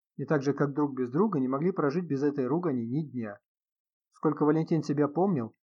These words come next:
отец рассказывал за столом шофёрские байки и хвастался тем, что ни разу за всю свою водительскую жизнь не попал в серьёзную историю.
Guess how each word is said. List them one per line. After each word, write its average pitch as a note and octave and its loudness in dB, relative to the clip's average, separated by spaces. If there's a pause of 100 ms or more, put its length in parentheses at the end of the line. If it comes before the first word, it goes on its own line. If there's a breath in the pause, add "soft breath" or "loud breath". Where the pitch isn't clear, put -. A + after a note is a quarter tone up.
(120)
отец A3+ -2
рассказывал F#3 2
за D3 2
столом E3+ 0
шофёрские C#3+ -4
байки B2 -6 (380)
и C3 -6
хвастался C#3 -2
тем, A3+ -2
что - -4
ни C3 -4
разу F3 0
за C3 -4
всю C#3+ -4
свою C3+ -4
водительскую C3 -2
жизнь E3 -2
не B2+ 0
попал C3 -2
в D3 -8
серьёзную B2+ -6
историю. A#2+ -4